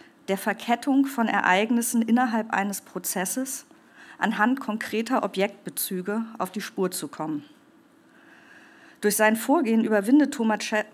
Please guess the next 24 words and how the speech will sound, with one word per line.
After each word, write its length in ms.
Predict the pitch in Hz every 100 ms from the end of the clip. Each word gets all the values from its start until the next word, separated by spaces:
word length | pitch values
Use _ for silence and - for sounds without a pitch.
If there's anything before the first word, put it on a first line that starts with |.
| -
Thomas 320 | 233 220 220
Schäffer 300 | - 214 240
jene 320 | 196 220 254
narrative 640 | 208 208 202 190 233 226 220
Überzeu-, 440 | 185 185 - - -
Erzeugung 580 | 196 - 214 247 254
von 240 | 185 - 185
Prozessen 560 | - 196 - 202 233
aus 160 | 220 -
der 140 | -
Ex-Post-Perspektive, 1300 | 185 - - 269 269 - 180 175 - 175 - 190 190 240 269 - - - - -
die 80 | 196
mir 360 | 190 208 269 277 -
als 160 | 202 196
historisch 560 | 214 - 220 220 269
arbeitende 560 | - 202 214 208 208 196
Politologin 840 | - 214 190 - 180 185 214 254 240 - - -
in 160 | - 185
wissenschaftlichen 760 | 214 240 226 214 220 202 220
Texten 580 | 196 190 - - 208 202 190
doch 180 | 185 196
recht 240 | 190 -
häufig 360 | 170 175 170 -
begegnet. 580 | 143 147 143 160 -